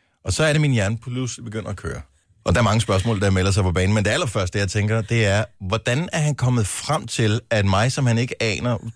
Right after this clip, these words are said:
så tydeligvis kan man se senere i samtalen, hvem er, hvad jeg laver, hvordan er han kommet frem til, at jeg skulle have lavet et eller andet, øh, hjulpet ham med at snyde på Heidi's Beer Bar? Altså, hvordan kan man søge frem til en person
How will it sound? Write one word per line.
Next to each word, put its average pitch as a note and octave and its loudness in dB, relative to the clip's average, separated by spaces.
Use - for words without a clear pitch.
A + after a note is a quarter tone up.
så A2+ -6
tydeligvis B2 -2
kan G#2 2
man F2+ 4
se G2 0
senere G#2 2
i F#2 0
samtalen, F#2+ 2
hvem G#2+ 0
er, F2 0
hvad F#2 0
jeg E2+ 0
laver, F2+ 0
hvordan G#2+ -2
er D#3 -2
han D#3+ -2
kommet A#2+ 0
frem A#2 -2
til, A2+ 0
at G2+ 0
jeg A#2 0
skulle C3 -4
have G#2 2
lavet G2+ 2
et C3 -2
eller A#2+ 0
andet, G#2+ 2
øh, G#2 0
hjulpet A2 2
ham A2 2
med A2 0
at G2 -4
snyde A2+ -2
på G#2 2
Heidi's A#2 -2
Beer G#2+ 2
Bar? G2+ 0
Altså, G2 -4
hvordan A#2 0
kan D#3 -2
man C3+ 0
søge A2 -2
frem B2 -4
til - -4
en A#2 0
person A#2 0